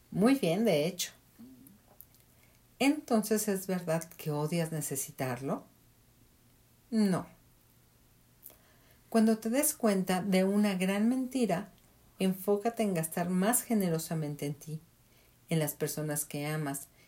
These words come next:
en una causa que te apasione o en cualquier cosa que sientas en los huesos. Imagínate recibiendo dinero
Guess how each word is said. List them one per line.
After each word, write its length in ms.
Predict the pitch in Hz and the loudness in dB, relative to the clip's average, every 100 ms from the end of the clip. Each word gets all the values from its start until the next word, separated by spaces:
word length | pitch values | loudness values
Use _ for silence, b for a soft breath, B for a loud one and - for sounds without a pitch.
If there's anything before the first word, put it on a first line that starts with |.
| b _ | b _
en 120 | 202 | 4
una 260 | 220 262 254 | 6 4 0
causa 380 | 220 208 208 220 | 2 2 2 -2
que 120 | 196 | -2
te 80 | 147 | -4
apasione 720 | - 135 - 151 151 180 208 - | -4 -6 -4 -2 -2 -2 -4 -6
o 140 | 196 196 | 0 0
en 160 | 196 | 0
cualquier 480 | 190 190 190 208 208 | 2 0 2 -2 0
cosa 320 | 202 190 190 | -2 -2 -4
que 140 | - 165 | -4 -4
sientas 540 | - 180 165 160 - | 0 0 0 -2 -4
en 100 | 151 | -4
los 100 | 139 | -4
huesos. 560 | 139 123 - - - - _ _ _ _ _ b b b _ - | -2 -2 -4 -8 -10 -14 _ _ _ _ _ b b b _ -2
Imagínate 720 | 160 127 - 165 160 160 170 | 0 0 -2 0 0 -2 -4
recibiendo 580 | 131 - 151 147 151 156 | -4 -4 -4 -2 -2 -2
dinero 540 | 156 156 147 165 | -2 -2 0 -2